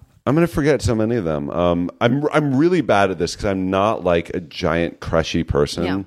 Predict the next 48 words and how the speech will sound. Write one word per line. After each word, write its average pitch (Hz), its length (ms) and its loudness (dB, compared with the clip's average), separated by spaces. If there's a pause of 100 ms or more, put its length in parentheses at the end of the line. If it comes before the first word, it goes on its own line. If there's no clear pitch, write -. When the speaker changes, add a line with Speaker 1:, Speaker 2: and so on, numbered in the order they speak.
(280)
Speaker 1:
From 135 320 -2
having 113 440 2
been 117 340 0
so 101 220 0
much, 95 400 -2
I'm 90 280 0
not, 87 360 2
like, 80 340 -2 (320)
people 139 240 0
on 139 140 2
set 123 180 2
always 104 200 2
talk 98 80 2
about 85 200 0
set - 240 -4
crushes, 87 600 0
and 80 160 -2
Speaker 2:
Mm-hmm. 285 360 0
Speaker 1:
yes, 139 160 2
it's 147 120 -4
a 143 40 2
little 139 160 4
awkward 110 300 2
'cause 95 100 -2
I 98 80 6
work 90 340 2
with 87 160 -2
mine, 82 340 -2 (460)
uh, 85 400 2
my, 85 280 -2
my 85 180 -2
fiance, 85 460 0
but, 85 420 2
um, 82 400 0 (240)
like, 123 160 0
I, 151 140 2 (100)
I 123 120 0
haven't, 127 320 0
ha-, 101 200 -8
I - 60 0
haven't 107 280 0
ever 101 200 0
had 117 240 2
a 98 60 0
set - 260 -6
crush. 67 180 -6 (200)
Well, 104 120 4
Speaker 2:
Yeah. 147 180 2